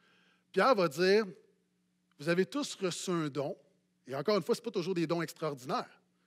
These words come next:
Vous avez tous reçu un don, mettez-le au service des autres. Et Pierre et Paul, maintenant, vont enchaîner avec une liste de neuf dons spirituels.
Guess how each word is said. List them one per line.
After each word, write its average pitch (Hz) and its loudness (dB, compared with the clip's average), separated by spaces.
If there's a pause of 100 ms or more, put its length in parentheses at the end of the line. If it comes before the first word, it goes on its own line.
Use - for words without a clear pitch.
(140)
Vous - -10
avez 151 -6
tous 294 -8
reçu 180 -6
un 156 -4
don, 156 -4
mettez-le 175 -2
au 165 -4
service 127 -10
des 123 -16
autres. - -18 (1900)
Et 165 -4
Pierre 214 4
et 202 10
Paul, 247 6
maintenant, 240 2
vont 214 4
enchaîner 190 0
avec 202 0
une 175 -2
liste 190 -4
de 175 0
neuf 202 -2
dons 190 0
spirituels. 156 -6